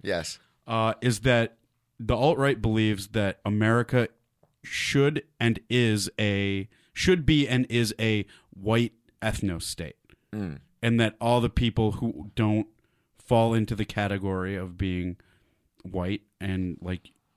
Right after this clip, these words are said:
Speaker 2: The goys.
Speaker 1: the goys
Speaker 2: <laughs>
Speaker 1: shouldn't
Speaker 2: The goys.
Speaker 1: sh-,
Speaker 2: The
Speaker 1: it,
Speaker 2: goys.
Speaker 1: this
Speaker 2: They're, they're running rampant.
Speaker 1: But it's, it's funny because,
Speaker 2: <laughs>
Speaker 1: uh, n-, the white people stole this from Native Americans who are not white. So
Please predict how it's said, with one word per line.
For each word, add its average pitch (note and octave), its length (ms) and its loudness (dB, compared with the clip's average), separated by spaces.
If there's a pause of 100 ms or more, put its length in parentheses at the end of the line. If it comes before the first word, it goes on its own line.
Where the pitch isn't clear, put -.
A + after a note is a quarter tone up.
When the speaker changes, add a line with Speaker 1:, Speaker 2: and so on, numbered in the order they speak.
(340)
Speaker 2:
The E3+ 100 6
goys. C#3+ 920 6
Speaker 1:
the C3 80 2
goys A#2+ 440 2 (220)
Speaker 2:
<laughs> - 180 -4
Speaker 1:
shouldn't D#3 360 4
Speaker 2:
The B3+ 80 10
goys. C4+ 520 6
Speaker 1:
sh-, - 100 -4
Speaker 2:
The D4 100 4
Speaker 1:
it, D4 60 4
Speaker 2:
goys. D4+ 240 8
Speaker 1:
this C#4 100 6
Speaker 2:
They're, D4+ 160 2
they're C#4 140 2
running C#4+ 360 4
rampant. A3+ 680 4 (120)
Speaker 1:
But - 240 4 (220)
it's, C#3 220 0
it's C#3 240 -2
funny D#3+ 360 2
because, B2+ 460 2 (160)
Speaker 2:
<laughs> - 140 -14
Speaker 1:
uh, G2+ 560 0 (440)
n-, G#2+ 260 -10 (240)
the A2 500 -12
white C3 240 -2
people B2+ 220 0
stole A#2+ 280 0
this A#2 180 0
from A2 460 0
Native A2 240 2
Americans G#2 640 -2
who G#2+ 100 -6
are G#2 80 -4
not G#2 400 -8
white. G2+ 340 -10 (640)
So A#2+ 460 0